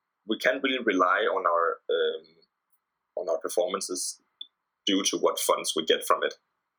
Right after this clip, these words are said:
Secondly, it was crazy in China standing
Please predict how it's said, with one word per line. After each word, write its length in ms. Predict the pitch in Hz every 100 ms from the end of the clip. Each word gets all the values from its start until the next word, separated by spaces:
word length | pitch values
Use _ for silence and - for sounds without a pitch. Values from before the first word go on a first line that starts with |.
| _ _ _ _ _ -
Secondly, 640 | - 120 151 143 147 139 _ _ _ _ _ _ _
it 100 | 107
was 340 | 104 - - _ _ _ -
crazy 640 | - 117 127 139 92 85 _
in 140 | 95
China 440 | - 107 98 107 107 - _ _ _ _
standing 640 | - - 110 113 135 123